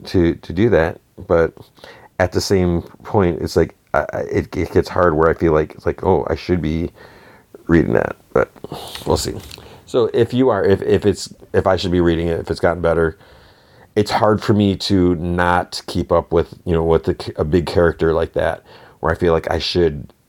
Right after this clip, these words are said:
be aware of what's going on. But at the same time, it's ki-, kind of not, not that it's making me miserable, but yeah. So that's, that's Comic Book Sort of Week.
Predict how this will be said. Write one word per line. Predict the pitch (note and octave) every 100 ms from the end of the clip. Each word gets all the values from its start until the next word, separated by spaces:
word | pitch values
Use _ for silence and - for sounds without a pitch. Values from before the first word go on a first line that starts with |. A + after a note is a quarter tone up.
| _ - E2+
be | E2+
aware | E2 E2 D#2+
of | D#2
what's | D#2+ -
going | - D#2 D2+
on. | D2 C#2+ - -
But | D2+ D#2 - - _ -
at | F#2
the |
same | F2+ G2+ F2
time, | F#2+ G2 D2+ D2
it's | E2+ - - - - - - _ _ _ _ _ _
ki-, | - G2 - A#2+ G2+ A2
kind | - F#2+
of | F2
not, | G2+ A2 -
not | A2+ G#2 D#3+
that | F3+
it's | F2 E2
making | C#2+ D2
me |
miserable, | C#2+ G#2+ D#3 D#3 - A3 G#3+ - - -
but | F2 D#2+ - - - _ _ _ _ _ _ - -
yeah. | - D#2+ - - - - -
So | - D#2 D#2 F2+
that's, | C3 E3 -
that's | - G#2 -
Comic | E2 D2
Book | C#2+
Sort | - C#2
of | -
Week. | -